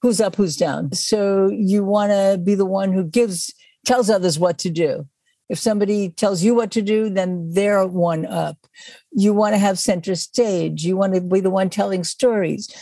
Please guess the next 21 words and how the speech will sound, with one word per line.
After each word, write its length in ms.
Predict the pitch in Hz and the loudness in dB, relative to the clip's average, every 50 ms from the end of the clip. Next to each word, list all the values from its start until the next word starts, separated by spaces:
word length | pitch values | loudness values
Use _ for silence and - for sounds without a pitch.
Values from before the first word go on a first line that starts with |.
| - - - | -20 -4 -2
You 100 | 190 185 | 0 2
wanna 200 | 185 185 196 180 | 2 2 2 2
be 120 | 175 180 | 2 2
the 80 | 180 175 | 2 0
one 200 | 175 190 190 175 | 2 2 2 4
who 140 | 190 202 | 4 4
knows 420 | 202 196 208 208 208 208 190 165 - | 4 4 4 2 2 2 0 0 0
the 140 | 233 240 269 | 2 2 2
answer. 500 | 294 269 202 170 - - 190 180 196 180 | 2 0 -2 -4 -2 -2 -2 0 0 2
You 120 | 185 208 | 2 2
wanna 200 | 202 220 214 214 | 2 2 0 0
top 320 | 202 - - 294 302 - - | -4 -4 -4 -4 -4 0 0
each 220 | 220 175 165 - | -2 -2 0 0
other. 320 | 202 175 156 165 170 156 135 - _ _ _ - - - _ - | 0 0 0 -2 -6 -6 -10 -14 _ _ _ -20 -20 -20 _ -4
And 540 | 226 214 208 208 208 208 202 196 208 233 - _ _ _ _ _ _ _ _ | -2 0 0 0 0 0 0 -2 -4 -6 -10 _ _ _ _ _ _ _ _
when 240 | - 277 208 214 214 | -2 0 2 2 2
we 120 | 226 254 220 | 2 0 0
think 260 | - 277 269 254 247 | -2 -2 -2 0 -2
of 260 | 233 185 185 185 - | -2 -4 -6 -10 -4
that, 380 | 202 196 196 196 196 190 - _ | -2 0 0 0 -2 -4 -8 _
to, 460 | - - 180 170 165 190 214 202 202 | -6 -4 -4 -4 -4 -6 -6 -6 -6